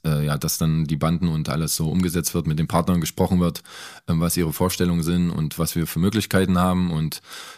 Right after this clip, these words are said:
ähm, ja, dann natürlich auch noch, ähm, Fußballferienschule. Da sind wir jetzt gerade in Gesprächen, das könnte vielleicht dann,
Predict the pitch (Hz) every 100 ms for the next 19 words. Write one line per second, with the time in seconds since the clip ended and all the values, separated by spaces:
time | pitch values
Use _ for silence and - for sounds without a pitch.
0 | - 82 80 78 82 85 87 - - 85
1 | 80 92 85 85 87 85 - 80 80 80
2 | 98 - 87 95 104 110 113 110 107 -
3 | _ _ _ _ _ _ _ _ - 85
4 | 82 90 90 87 - - - 82 90 90
5 | 87 - - 98 95 90 - 92 90 85
6 | - 82 82 - 85 85